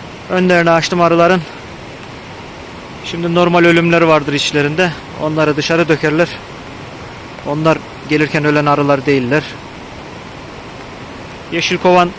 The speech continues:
arkadaşımın dediğine göre birkaç gün önce müthiş polen çekmiş. Zaten kata da çıktı o. Katta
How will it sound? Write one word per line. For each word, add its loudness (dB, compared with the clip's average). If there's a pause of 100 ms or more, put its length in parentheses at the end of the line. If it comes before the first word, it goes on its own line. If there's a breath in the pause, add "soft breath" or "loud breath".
(260)
arkadaşımın 0
dediğine 2
göre 4
birkaç 0
gün -2
önce 0
müthiş -6
polen 0
çekmiş. -4 (720)
Zaten 2
kata 0
da 4
çıktı 2
o. 4 (320)
Katta -2